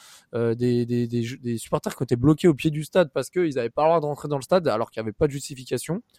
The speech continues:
Le club, euh, parle de, euh, on, on enlève, on va dire, le, le, l'aspect groupe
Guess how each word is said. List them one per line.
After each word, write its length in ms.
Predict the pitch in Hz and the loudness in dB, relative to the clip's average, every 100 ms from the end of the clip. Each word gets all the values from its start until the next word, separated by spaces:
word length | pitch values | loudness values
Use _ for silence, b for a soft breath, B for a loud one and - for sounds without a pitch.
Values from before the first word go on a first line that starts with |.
| _ _ - | _ _ -2
Le 120 | 127 | 0
club, 360 | - 165 139 110 B B - | 10 10 10 6 B B -6
euh, 280 | 127 123 120 117 | 0 2 2 6
parle 300 | 170 156 131 | 6 6 4
de, 100 | 139 | 4
euh, 500 | 156 131 117 117 120 - | 6 4 2 -2 -6 -10
on, 1300 | 113 113 110 113 - 110 _ _ _ _ _ - 131 | -18 -20 -20 -20 -20 -20 _ _ _ _ _ -12 4
on 40 | 123 | 10
enlève, 340 | 143 165 135 | 12 12 12
on 80 | 123 | 10
va 140 | 127 | 6
dire, 240 | 123 143 123 | 8 8 8
le, 180 | 113 | 4
le, 240 | 113 113 113 | 2 0 2
l'aspect 400 | 120 123 - 131 | 2 2 2 2
groupe 320 | 131 170 | 4 4